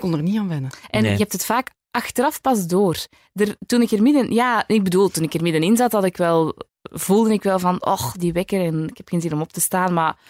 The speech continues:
Speaker 2: dan zijt je erdoor en begint de dag en het is superleuk. Maar het is echt pas achteraf, als je gewoon weer tot zeven uur of acht uur kunt slapen, dat je echt beseft van, "Oh my god, dat heb ik
Speaker 3: Mhm.
Speaker 2: twee jaar lang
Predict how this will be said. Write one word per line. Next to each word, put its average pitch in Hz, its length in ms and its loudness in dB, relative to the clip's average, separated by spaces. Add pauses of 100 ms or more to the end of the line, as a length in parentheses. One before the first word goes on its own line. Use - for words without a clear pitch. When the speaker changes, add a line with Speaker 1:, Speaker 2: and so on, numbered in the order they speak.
(240)
Speaker 2:
dan 190 200 0
zijt 175 200 0
je 170 60 -4
erdoor 196 640 2
en 185 120 2
begint 165 260 -6
de 147 100 -12
dag 185 260 -2
en 170 80 -4
het 156 100 -8
is - 120 -8
superleuk. 180 560 -2 (360)
Maar 202 100 0
het - 80 -6
is 202 200 0
echt 294 200 -2
pas - 180 -2
achteraf, 190 720 -4
als - 180 -4
je 185 100 -2
gewoon 170 260 0
weer 190 140 -2
tot - 200 -10
zeven 156 300 -2
uur 196 160 0
of 185 100 -6
acht - 260 -10
uur 240 140 -4
kunt 240 200 -2
slapen, 233 460 -2 (380)
dat 190 140 -8
je - 100 -8
echt 220 180 -2
beseft 185 360 -8
van, 202 260 -12
"Oh 226 200 -8
my 180 120 -10
god, 175 340 -4
dat 170 80 -4
heb 98 100 0
ik 98 60 2
Speaker 3:
Mhm. 98 160 -2
Speaker 2:
twee 180 140 -4
jaar 175 180 -2
lang 156 180 -6